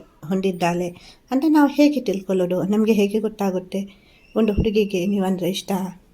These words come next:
ಅಂತ? ಹುಡುಗಿಯರು ಯಾವತ್ತೂ ಕೂಡ ಡೈರೆಕ್ಟಾಗಿ "ನಾನು ನಿಮ್ಮನ್ನು ಇಷ್ಟಪಡ್ತಾ ಇದ್ದೇನೆ" ಅಂತ ಹೇಳಲ್ಲ.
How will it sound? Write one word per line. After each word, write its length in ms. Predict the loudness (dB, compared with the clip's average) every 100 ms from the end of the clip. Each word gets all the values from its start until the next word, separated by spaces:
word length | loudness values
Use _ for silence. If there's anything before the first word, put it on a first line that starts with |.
| _ _ _ _
ಅಂತ? 240 | -10 -8 -8 -10 -14 _ _ -20 -20 -20 _ _ _ _ -4
ಹುಡುಗಿಯರು 680 | -4 2 4 6 4 4 2
ಯಾವತ್ತೂ 360 | 2 0 -2
ಕೂಡ 160 | 0 2
ಡೈರೆಕ್ಟಾಗಿ 720 | 4 6 6 2 0 0 2
"ನಾನು 180 | 2 2
ನಿಮ್ಮನ್ನು 300 | 2 0 -2
ಇಷ್ಟಪಡ್ತಾ 540 | -4 -4 -2 -4 -4 -4
ಇದ್ದೇನೆ" 360 | -2 -4 -4
ಅಂತ 180 | -4 -6
ಹೇಳಲ್ಲ. 480 | -6 -2 -2 -2 -4